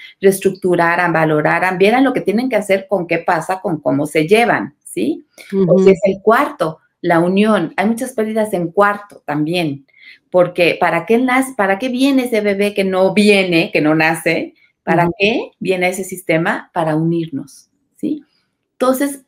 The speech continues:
Speaker 1: si nos da, las funciones son sencillas, pero si te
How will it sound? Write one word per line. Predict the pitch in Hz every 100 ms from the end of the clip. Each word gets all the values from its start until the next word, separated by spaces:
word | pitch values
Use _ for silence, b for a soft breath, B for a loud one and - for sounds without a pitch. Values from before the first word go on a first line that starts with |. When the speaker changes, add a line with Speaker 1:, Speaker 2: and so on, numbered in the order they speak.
| _
Speaker 1:
si | -
nos | 220 214
da, | 247 - -
las | 220 220
funciones | 240 233 285 392 -
son | 247 262 277 - b b b b b
sencillas, | - 214 202 202 240 233 240 320 -
pero | 208
si | 202 202
te | 208 196 185 - -